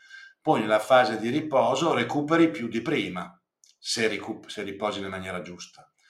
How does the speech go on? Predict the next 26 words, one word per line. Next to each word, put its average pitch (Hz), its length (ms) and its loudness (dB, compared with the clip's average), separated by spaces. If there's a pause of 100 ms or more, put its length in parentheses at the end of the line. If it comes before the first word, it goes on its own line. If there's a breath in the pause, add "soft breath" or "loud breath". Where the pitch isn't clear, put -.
(320 loud breath)
Quindi 120 240 -2
devi 104 180 -4
trovare 117 460 0
quella 101 200 -10
giusta 110 280 -6
alternanza 113 640 -4
fra - 180 -12
stimolo 95 760 -8
anche 107 420 -2
distruttivo 101 760 -12
e 104 100 -12
recupero 104 520 -10
costruttivo. 87 880 -12 (500 loud breath)
È - 140 -10
quello 143 240 4
che 110 140 -2
avviene 110 420 -2
già 110 180 2
durante 104 480 -6
il 101 100 -10
giorno 110 300 -6
normalmente. 117 640 -4
Noi 98 160 -10
abbiamo 104 280 -6
una 101 120 -6
fase 98 680 -4